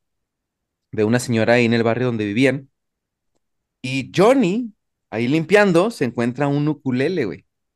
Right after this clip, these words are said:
Entre, entra la basura, y entonces le dice a la señora, "Oye, pues, ¿esta qué onda? ¿Ya no la vas a querer o qué?" "No, ya no. Oye, ¿me lo puedo quedar?" "Sí, quédatelo." Y este Johnny, pues, imagínate, güey. "Uh, hijo de la chingada."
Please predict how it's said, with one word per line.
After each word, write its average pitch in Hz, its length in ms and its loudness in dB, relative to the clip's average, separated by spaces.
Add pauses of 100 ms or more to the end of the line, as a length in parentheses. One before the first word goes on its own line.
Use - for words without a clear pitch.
(640)
Entre, 117 420 2
entra 127 180 0
la 156 100 6
basura, 156 500 0
y 120 60 -8
entonces 127 200 -6
le 139 60 2
dice 143 120 -2
a 151 40 0
la - 40 -2
señora, 131 400 0
"Oye, 160 240 -2
pues, 117 440 -18 (240)
¿esta 127 300 -4
qué 160 100 2
onda? 156 140 2
¿Ya 143 100 2
no 151 80 -2
la 156 80 2
vas 151 180 -4
a 151 40 -10
querer 202 380 -4
o 185 120 -8
qué?" 160 260 -8 (320)
"No, 160 120 -2
ya 247 140 2
no. 240 280 -2
Oye, 185 180 2
¿me 175 80 -2
lo 135 100 -4
puedo 180 180 0
quedar?" 180 340 0 (120)
"Sí, 226 240 -6
quédatelo." 208 540 -2 (680)
Y 117 280 4
este 120 400 0
Johnny, 135 220 0
pues, 120 200 -10
imagínate, 110 580 -4
güey. 90 180 -2
"Uh, 135 480 -6
hijo - 320 -10
de - 280 -10
la - 120 -20
chingada." - 420 -20